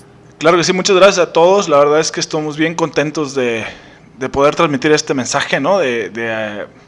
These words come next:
que, que este mensaje llegue a más, a más gente, que, que la idea de que cómo conciben el mundo cambie y sea para algo positivo, ¿no? La, la verdad es que, eh, si,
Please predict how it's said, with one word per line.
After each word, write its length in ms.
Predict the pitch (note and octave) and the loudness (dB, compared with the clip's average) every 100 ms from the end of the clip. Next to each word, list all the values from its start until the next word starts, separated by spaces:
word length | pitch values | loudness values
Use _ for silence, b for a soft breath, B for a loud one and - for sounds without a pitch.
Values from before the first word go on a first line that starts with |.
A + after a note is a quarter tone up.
| _ _ B B B B - | _ _ B B B B -8
que, 240 | C#3 F#2+ | -6 -6
que 140 | - C3+ | -6 -6
este 140 | C3+ | -6
mensaje 300 | D#3 D#3 D3 | -4 -4 -4
llegue 180 | C#3+ C#3+ | -2 -2
a 40 | C#3 | -2
más, 260 | C#3+ - - | -6 -8 -10
a 100 | A#2+ | -6
más 280 | B2 C#3+ - | -4 -4 -2
gente, 480 | C#3 C3 C#3+ C3+ A#2 | -4 -4 -6 -6 -8
que, 440 | A#2+ A#2 E2+ E2 - | -10 -8 -10 -12 -12
que 140 | B2 | -10
la 180 | A#2+ B2 | -4 -2
idea 360 | B2 C#3+ D#3 | 2 4 6
de 160 | D3+ D3 | 4 0
que 460 | D3 C3 A#2+ G#2+ - _ _ _ - | -4 -4 -6 -10 -14 _ _ _ -6
cómo 300 | C#3+ D#3 D3+ | -4 -2 -2
conciben 560 | C#3+ B2 - D#3 D3+ | -2 -2 0 0 0
el 140 | C3 A#2+ | -4 -4
mundo 680 | C3+ D3 D3+ D3 C#3 B2+ - B B B | -4 -4 2 2 2 -4 -12 B B B
cambie 640 | - C#3 D3 D#3+ F3 F3+ F3+ | 0 2 2 -2 -2 -4 -10
y 80 | B2+ | -8
sea 480 | - C#3 C3+ C3+ C#3 | -2 2 2 0 -2
para 240 | C3 C3 | 0 0
algo 240 | C3+ C#3+ | -2 -6
positivo, 640 | - B2 A#2 - C3+ A2+ G#2+ | -6 -6 -8 -6 -6 -4 -6
¿no? 140 | B2 | -6
La, 160 | B2 A#2 | -4 -6
la 200 | G2+ A#2 | -6 -6
verdad 220 | A2+ C3 | -4 -4
es 140 | C3 | -6
que, 260 | - C3+ B2+ | -6 -6 -6
eh, 80 | A2+ B B B B B B _ _ - - - | -10 B B B B B B _ _ -20 -20 -16
si, 340 | - - C3 | -10 -8 -10